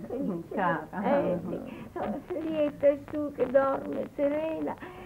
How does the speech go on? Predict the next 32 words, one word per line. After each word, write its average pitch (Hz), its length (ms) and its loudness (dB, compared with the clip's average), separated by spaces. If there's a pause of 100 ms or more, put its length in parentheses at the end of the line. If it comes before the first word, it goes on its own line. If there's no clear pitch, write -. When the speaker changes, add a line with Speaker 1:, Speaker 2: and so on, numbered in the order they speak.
(240)
Speaker 1:
Voi 302 300 0
due 294 300 0
siete 294 300 0
qui 294 220 0
che 285 120 -4
mi 269 180 2
guardate 269 720 6 (400)
così 294 300 0
felici 294 760 2
e, 285 100 4
e 214 240 2
io 480 960 6
sono 403 300 2
felice. 320 540 0
E, - 260 2 (340)
e 269 100 8
Marco 214 380 6
è 185 40 10
là 196 220 10
che 190 140 8
legge. 214 440 10
<laughs> 180 220 2 (440)
Non 247 1200 6
si 392 120 6
fia. - 520 -2 (340)
Io 381 840 -2
sono - 160 -2 (120)
pro-, 415 160 2 (160)
vorrei 453 380 6
che 453 120 6
tutto 453 360 4
questo 359 600 4